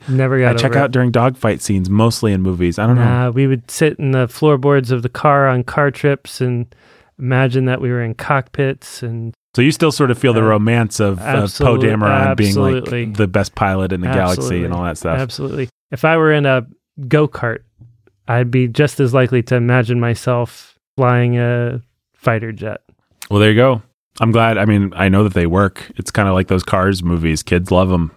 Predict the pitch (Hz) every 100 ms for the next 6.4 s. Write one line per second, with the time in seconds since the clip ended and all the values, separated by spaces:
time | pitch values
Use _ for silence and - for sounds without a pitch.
0 | - 82 87 87 85 85 - 90 87 -
1 | - - 87 87 90 90 87 - - -
2 | - - - 90 90 - 92 - 95 95
3 | 95 - _ - 95 90 101 92 98 95
4 | 95 95 95 95 101 104 - - - _
5 | _ _ _ - 90 87 90 90 95 104
6 | - - 80